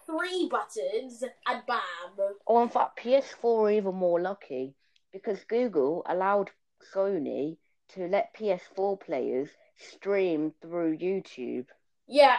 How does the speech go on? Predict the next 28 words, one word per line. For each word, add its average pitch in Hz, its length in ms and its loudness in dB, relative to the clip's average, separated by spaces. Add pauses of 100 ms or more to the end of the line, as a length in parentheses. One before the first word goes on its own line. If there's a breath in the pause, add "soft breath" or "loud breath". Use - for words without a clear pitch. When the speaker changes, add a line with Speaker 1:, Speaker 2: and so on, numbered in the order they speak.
Speaker 1:
Xbox 320 680 2
can't 277 400 -4
do 254 240 -12
that. 269 280 4
It - 160 4
can't 415 320 -2
even 294 220 -8
upload 277 320 -6
Speaker 2:
Because 240 340 6
Speaker 1:
videos 208 140 2
Speaker 2:
apparent-, 226 300 2
Speaker 1:
to 208 80 -4
Speaker 2:
because, 208 180 -10
Speaker 1:
YouTube. - 240 -20
Speaker 2:
because 196 240 -10
Micro-, 220 580 0 (440)
Microsoft 180 840 -4
and 160 180 -6
Google, 151 560 0
I 131 40 -2
mean, 139 180 -4
haven't 151 280 -2
really 143 220 -2
be-, 127 220 -6
haven't 151 240 -8
really 143 260 -6
been 135 280 -8
partners. 139 680 -6